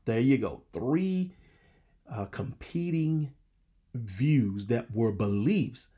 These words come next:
about marriage. The question that you, uh, should be asking yourself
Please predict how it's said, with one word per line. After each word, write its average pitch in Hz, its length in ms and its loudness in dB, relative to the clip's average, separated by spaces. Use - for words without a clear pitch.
about 110 460 -2
marriage. 135 800 0
The 127 100 4
question 135 600 -2
that 107 240 -4
you, 131 420 4
uh, - 80 -6
should 135 320 -2
be 127 160 0
asking 127 440 -2
yourself - 520 -8